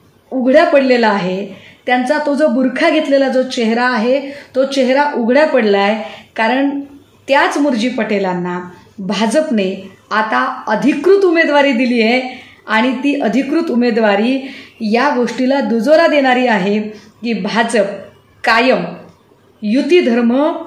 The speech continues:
न पाळता शिवसेना संपवण्यासाठी आणि शिवसेनेच्या पाठीत खंजीर खुपसण्यासाठी प्रयत्नशील होती. तशी ही भाजप कधीच संवेदनशील राजकारण करण्यासाठी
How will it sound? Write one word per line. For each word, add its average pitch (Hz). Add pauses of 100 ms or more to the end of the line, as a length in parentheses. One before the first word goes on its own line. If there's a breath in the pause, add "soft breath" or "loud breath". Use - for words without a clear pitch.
न 269
पाळता 196 (240 loud breath)
शिवसेना 285
संपवण्यासाठी 240 (240 loud breath)
आणि 226
शिवसेनेच्या 254
पाठीत 226 (140)
खंजीर 214
खुपसण्यासाठी 214
प्रयत्नशील 196
होती. 175 (460 loud breath)
तशी 285
ही 339
भाजप 285
कधीच 294
संवेदनशील 311
राजकारण 302
करण्यासाठी 262